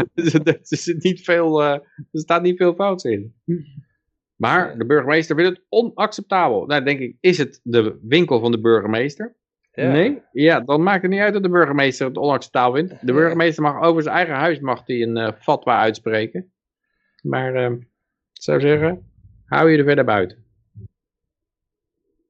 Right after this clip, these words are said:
Speaker 1: Maar nou hangen er dus op de beurt twee briefjes. De ene met mijn mening over, het mond, over mondkapjes en de andere,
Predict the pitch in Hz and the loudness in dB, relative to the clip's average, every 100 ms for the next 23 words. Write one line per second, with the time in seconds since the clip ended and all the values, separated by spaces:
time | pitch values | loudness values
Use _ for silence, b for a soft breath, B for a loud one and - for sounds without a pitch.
0 | _ _ _ - - B B - 123 127 | _ _ _ -18 -18 B B -4 0 2
1 | 147 143 156 143 127 117 110 - - 117 | 2 2 2 0 -2 -2 -4 -8 -6 0
2 | 135 139 - 165 170 127 120 151 180 - | 2 2 0 2 2 2 -2 -2 -4 -6
3 | - 185 175 131 117 127 131 127 123 151 | 0 2 2 0 0 -2 0 -2 -2 -2
4 | 208 208 170 165 160 151 175 170 - 147 | -2 -2 0 2 0 2 0 0 0 0
5 | 143 160 165 180 175 139 113 - 165 175 | 2 0 0 -2 -2 -6 -6 -2 0 2
6 | 143 135 | 0 -2